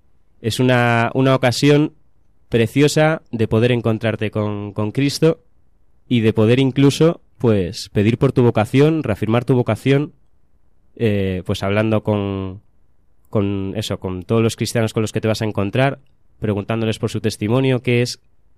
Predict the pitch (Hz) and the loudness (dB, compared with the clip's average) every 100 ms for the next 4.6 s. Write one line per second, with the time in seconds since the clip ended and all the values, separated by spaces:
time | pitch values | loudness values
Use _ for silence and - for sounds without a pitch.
0 | _ _ _ 135 127 123 120 135 131 131 | _ _ _ 0 2 2 0 -2 2 2
1 | 131 117 107 - - - 120 117 110 110 | 2 2 -2 -8 -10 -4 -2 0 -2 -2
2 | 117 113 110 107 - 101 127 147 - 147 | 0 0 0 -2 -2 -4 0 -2 0 0
3 | 147 _ _ _ - 120 117 117 113 113 | -2 _ _ _ -6 -2 -2 -2 -2 -2
4 | 110 113 107 - 135 | -2 0 0 0 0